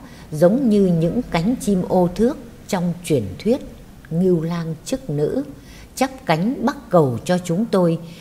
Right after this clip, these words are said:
tìm được hướng về Phum Po. Sáng mười hai tháng tư hai nghìn không trăm hai mươi hai, bắt tay thật chặt với từng thành viên trong gia đình,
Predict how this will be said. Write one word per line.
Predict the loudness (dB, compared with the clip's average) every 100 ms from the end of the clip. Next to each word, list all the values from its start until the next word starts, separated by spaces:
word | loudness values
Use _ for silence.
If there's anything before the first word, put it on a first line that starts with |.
| -2
tìm | 4 4 4 0
được | -2 0
hướng | 2 2 2 -4 -10
về | -6 -2 0 0
Phum | -2 -2 0 0 2
Po. | 2 2 -4 -12 -20 -20 -20 -20 -20 -20 -18
Sáng | -10 -6 -4 -2 2 4
mười | 4
hai | 0 -4 -4
tháng | -6 -4 2
tư | 2 2 -4 -18 -10
hai | -6
nghìn | -4 -6 -6 -8
không | -8 -6
trăm | -4 -6
hai | -6 -8
mươi |
hai, | -10 -10 -12 -14 -18 -20 -20 -20 -8
bắt | -4 -2 0
tay | 0 0 -2
thật | -4 -4
chặt | -6 -6 -12 -2
với | 2 2 2
từng | 0 0 -2
thành | -4 -4 -2
viên | 0 0 0
trong | -4 -6
gia | -2 -4
đình, | -2 -2 -4